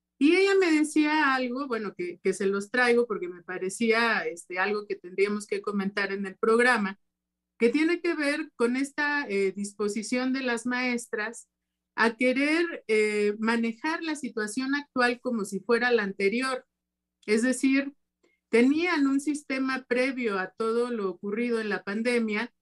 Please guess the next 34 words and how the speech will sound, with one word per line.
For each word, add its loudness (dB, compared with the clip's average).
que 2
podemos 2
decir 0
que -4
entre -2
comillas 0
funcionaba, -2
porque, -8
bueno, -4
pues -4
el -2
sistema 4
educativo 4
siempre 0
ha -2
tenido -2
carencias, -2
eh, 4
más 0
en, -8
en -8
la 0
educación -2
tradicional -2
que -4
en -6
otros -6
sistemas -4
educativos, -2
pero -6
que -8
la -4
educación -2
tradicional, -2